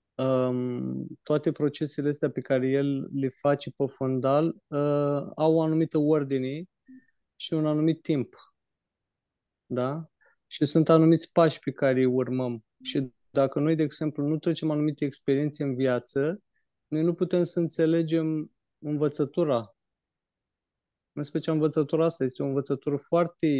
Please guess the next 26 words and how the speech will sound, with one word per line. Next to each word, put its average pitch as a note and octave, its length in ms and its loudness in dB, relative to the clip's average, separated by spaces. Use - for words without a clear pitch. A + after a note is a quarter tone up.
ea C#3+ 140 2
este D#3 220 -2
foarte G3+ 380 0
simplă, F3 520 -2
dar C#3 260 2
e, C#3 240 0
e C#3 240 -6
foarte F3 320 0
complexă, F3+ 540 -4
că F3 100 -2
sunt F3 240 -2
multe, F3+ 580 4
multe E3+ 400 2
chei F3+ 300 0
care, D#3 520 -2
multe F3 600 0
chestii F#3+ 360 -4
care E3+ 240 0
se E3 600 0
desfac D#3+ 540 -4
în D#3 100 -6
spate. B2 680 -2
Adică C3+ 260 -2
e D3 320 6
ca E3 140 2
o, E3 460 6